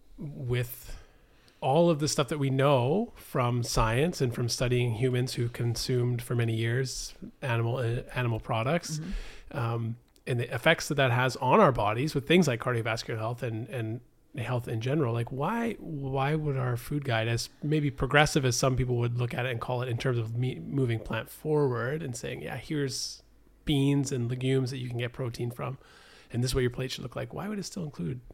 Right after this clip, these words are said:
Speaker 1: like, dairy and meat?
Speaker 2: Mm. Ooh, all right. So I will, I will use one of my favorite terms here, <laughs> and that is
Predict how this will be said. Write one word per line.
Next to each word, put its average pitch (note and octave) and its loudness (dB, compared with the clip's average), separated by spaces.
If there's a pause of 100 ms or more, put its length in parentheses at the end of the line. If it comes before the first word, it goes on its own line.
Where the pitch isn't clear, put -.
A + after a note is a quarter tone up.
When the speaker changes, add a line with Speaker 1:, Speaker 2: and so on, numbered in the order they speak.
Speaker 1:
like, A#2+ -8 (160)
dairy A2+ -4
and A2 -6
meat? - -4
Speaker 2:
Mm. D3+ -12 (280)
Ooh, E3+ -8
all E3 -10
right. D#3 -8 (460)
So - -4
I A3+ 2
will, B3 -2 (180)
I G3+ 0
will G3 -2
use G3 -4
one F#3 -6
of F3+ -8
my F3 -10
favorite F#3 -8
terms - -8
here, - -6 (300)
<laughs> - -20
and F#3 -4
that F3 -2
is E3+ -6